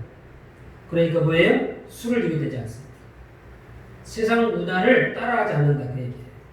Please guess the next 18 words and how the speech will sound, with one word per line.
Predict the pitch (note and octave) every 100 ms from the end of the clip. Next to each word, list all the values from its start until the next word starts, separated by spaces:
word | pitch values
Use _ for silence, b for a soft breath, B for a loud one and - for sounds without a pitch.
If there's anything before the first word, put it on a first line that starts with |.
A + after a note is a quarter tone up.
| - - -
머리에 | D#3 E3+ F3+ A3+ A#3+ B3 B3 - - - - - -
가위를 | D3 D#3 E3+ G#3 F#3
대지 | D3
않습니다. | C3+ B2+ - - - - - - - - - - - - -
그다음에 | C#3 C#3+ D3
죽은 | - F3 G3+
시체를 | G#3 - G3 A3 A3+ - -
만지지도 | D3 D3 C#3+ D3 - G3
못합니다. | A#3 D3+ - A#2+ - - - - - - - - - - -
가까이 | - D3+ F3+ E3+
할 | E3+
수 | C#3+
없습니다. | - - - - - - - - - - - - - - - - - - - - - -
그 | - G3 G#3+ A3 - - - -
이제 | D#3+ D#3
이와 | D#3+ G#3 G#3+
같은 | G#3 F3+ E3+
것으로 | D#3+ D#3 A3+ - -